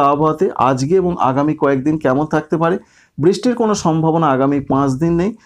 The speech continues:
তবে চট্টগ্রাম বিভাগের দু এক জায়গায় দেখতে পাওয়া যাচ্ছে। তবে একটা বিরাট পরিবর্তন আসতে পারে দু হাজার তেইশ সালে, প্রচণ্ড ঠান্ডা ফিরতে পারে বাংলাদেশে, এমন একটা পরিস্থিতি তৈরি হতে পারে। এছাড়া বাংলাদেশের ক্ষেত্রে বৃষ্টির সম্ভাবনা রয়েছে বিশেষ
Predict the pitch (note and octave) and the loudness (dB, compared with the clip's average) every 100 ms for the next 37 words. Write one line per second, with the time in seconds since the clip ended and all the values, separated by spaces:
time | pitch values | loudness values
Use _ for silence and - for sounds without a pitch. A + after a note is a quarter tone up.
0 | _ - A#3 A3+ E3 D#3+ F3+ G3 G3+ G3 | _ -4 -2 0 0 0 -2 0 0 0
1 | G#3 G3+ C#3 C3+ B2+ A#2+ C3+ G3+ B2 B2 | 0 -2 0 2 2 0 0 0 -2 -2
2 | F3 E3+ G#2+ G#2 - G#2+ A#3+ A#3+ B3 G3 | -2 0 0 -2 -4 -2 0 0 2 2
3 | A3 A3+ G3+ F#3+ G3 F#3+ G#3+ F3+ F3 F#3+ | 2 2 2 4 2 2 2 2 2 2
4 | F#3+ F#3 D#3+ D#3+ E3 F3 E3 D3 D#3 D#3+ | 2 2 2 2 2 2 2 0 0 0
5 | F#3 - _ _ - E3 D#3+ G3+ G3+ F3 | 0 -4 _ _ -2 0 2 0 0 0
6 | D3 D3+ D#3 D3 C#3 D3 D3 C#3+ B2+ B2+ | 0 0 0 -2 -2 0 0 0 2 2
7 | B2+ C3+ F#3+ - _ - C#3+ E3+ F3+ G#3+ | 0 0 -4 -6 _ -2 0 0 0 -2
8 | G#3 B2 A#2 D#3+ G3+ C3+ A2+ A2+ A2+ G3+ | 0 0 0 -2 0 0 0 -2 -2 -2
9 | G2+ F#2+ - _ _ - E3+ A3+ A#3+ F3+ | -2 -4 -8 _ _ -2 0 2 2 2
10 | F3 F#3 F#3+ A3 G#3 G#3+ G3 D#3 D#3 G3 | 2 0 2 2 0 2 2 2 0 -2
11 | - E3 D#3+ D#3+ D#3+ C#3 C#3 E3+ C3 A#2+ | 0 0 0 2 2 2 2 0 0 -2